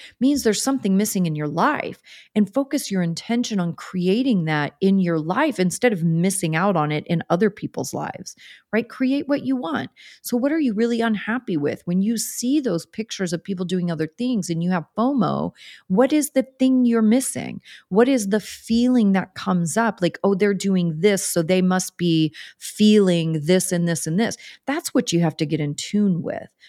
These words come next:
because all that stuff is fixable, but you want to create it in your own life instead of assuming it's happening in other people's lives or seeing their best moments captured on film, right? Listen, I do photo shoots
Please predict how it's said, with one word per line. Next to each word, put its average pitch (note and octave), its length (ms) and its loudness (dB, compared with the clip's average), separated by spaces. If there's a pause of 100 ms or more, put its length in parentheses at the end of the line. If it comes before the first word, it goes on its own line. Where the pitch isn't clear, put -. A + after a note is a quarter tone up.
(120)
because A3+ 220 -6
all C4 140 -2
that D4+ 140 -4
stuff - 240 -4
is E3+ 120 -4
fixable, F#3+ 500 -4
but - 140 -4
you G3+ 120 0
want B3 120 2
to A#3 60 -4
create A3 440 -2
it A3+ 140 2
in E3+ 140 0
your E3 180 -4
own E3 240 0
life D3+ 540 -4 (360)
instead G#3 520 2
of F3+ 100 0 (100)
assuming G#3+ 680 0
it's D3+ 160 -6
happening D#3+ 380 -4
in D3+ 100 -2
other F#3 200 0
people's D3 440 -8
lives - 320 -10 (280)
or F3+ 80 -2
seeing G3 520 0
their E3 400 2
best D#3+ 560 -2
moments D#3+ 640 0 (360)
captured E3+ 540 -2
on D#3+ 280 0 (100)
film, F#3+ 460 0 (400)
right? E3+ 360 0
Listen, A3 360 0
I G#3+ 80 4
do A#3 100 2
photo F3+ 300 4
shoots G#3+ 320 -4